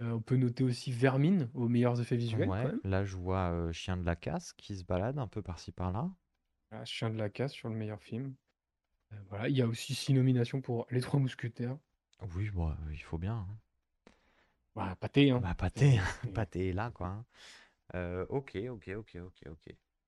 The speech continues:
Speaker 1: Voilà, donc, euh, on essaiera de suivre ça aussi.
Speaker 2: Bah.
Speaker 1: Ça va peut-être être compliqué de suivre les deux en même temps, mais on,
Speaker 2: Oui,
Speaker 1: on
Speaker 2: ça va être
Speaker 1: donnera des infos
Speaker 2: compliqué,
Speaker 1: sur,
Speaker 2: mais
Speaker 1: euh,
Speaker 2: si on peut faire juste comme ça, euh, meilleure actrice dans un second rôle, donc Leila Bekti, Je verrai toujours vos visages,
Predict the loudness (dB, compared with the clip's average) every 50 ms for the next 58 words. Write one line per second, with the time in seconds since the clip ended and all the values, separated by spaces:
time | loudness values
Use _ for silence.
0 | _ _ _ _ _ _ _ _ _ _ -2 0 0 2 2 2 4 4 4 4
1 | 4 2 4 4 4 4 4 2 2 2 2 0 0 0 0 2 4 4 4 4
2 | 4 2 2 2 0 -2 0 0 0 0 2 4 4 4 4 4 4 4 4 4
3 | 4 2 2 2 0 0 2 2 2 2 0 0 2 2 2 2 6 4 4 4
4 | 4 2 2 6 6 6 8 8 6 6 6 4 2 0 0 0 0 0 0 0
5 | 0 0 0 0 2 4 6 6 6 6 4 2 2 2 2 2 2 0 -2 -2
6 | -2 -2 -4 -4 -2 0 0 2 0 0 -2 -4 -4 -4 -4 -6 -6 -6 -6 -6
7 | -6 -6 -8 -10 -6 -4 -4 -2 -2 -4 -6 -8 -8 -10 -10 -14 -12 -4 -2 -2
8 | -2 -2 -4 -6 -8 -6 -4 -2 0 0 0 0 0 -2 -4 -4 -4 -2 0 0
9 | 0 0 0 0 0 0 -2 -2 -2 -4 -2 -2 -2 -2 -2 -2 -2 -2 -2 -2
10 | -4 -4 -6 -6 -6 -4 -2 -2 -2 -2 -2 -4 -4 -6 -6 -4 -2 -2 -2 -2
11 | -2 -4 -4 -2 0 0 0 0 0 -2 -4 -4 -4 -2 2 4 4 6 4 4
12 | 2 2 -2 -2 -4 -6 -4 -4 0 0 0 2 2 2 0 0 -2 -4 -2 -2
13 | 0 0 0 0 0 -2 -2 0 0 2 2 2 2 0 -2